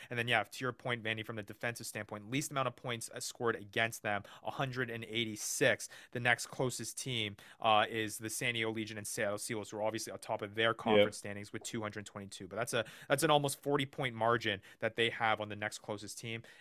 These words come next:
Speaker 1: And yeah, that just goes to show you they don't allow many points. Um, so let's start breaking down some of these fantasy, uh, players. I mean, Wyon Karate was the big time performer in this one.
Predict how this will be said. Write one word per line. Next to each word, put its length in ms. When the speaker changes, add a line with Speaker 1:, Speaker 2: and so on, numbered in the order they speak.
Speaker 1:
And 80
yeah, 80
that 100
just 180
goes 180
to 60
show 140
you 60
they 120
don't 280
allow 280
many 220
points. 440
Um, 180
so 120
let's 100
start 160
breaking 200
down 140
some 160
of 40
these 120
fantasy, 440
uh, 140
players. 400
I 60
mean, 120
Wyon 260
Karate 500
was 160
the 80
big 200
time 200
performer 420
in 120
this 220
one. 220